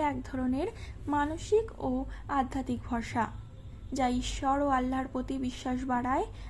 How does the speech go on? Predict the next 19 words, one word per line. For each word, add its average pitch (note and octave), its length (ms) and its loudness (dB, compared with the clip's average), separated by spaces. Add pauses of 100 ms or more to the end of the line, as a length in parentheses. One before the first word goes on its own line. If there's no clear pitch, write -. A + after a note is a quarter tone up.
আত্মবিশ্বাস A#3 720 0 (120)
দেয়, A3+ 180 2 (680)
আর A#3+ 100 4
সেই B3 220 -2
বিশ্বাসই B3 640 0
ভাগ্যের C4 400 2 (120)
গতি B3 300 2
বদলে B3+ 360 4
দেয়। G#3+ 260 0 (920)
তাই C4+ 200 12
বন্ধুরা, C4 480 12 (520)
আমার D#4 180 12
এই E4 120 12 (100)
ভিডিওটি E4 420 12 (120)
যদি B3 280 12
আপনাদের A3+ 360 12 (120)
ভালো A3+ 220 12
লেগে A3+ 260 12
থাকে A3+ 240 12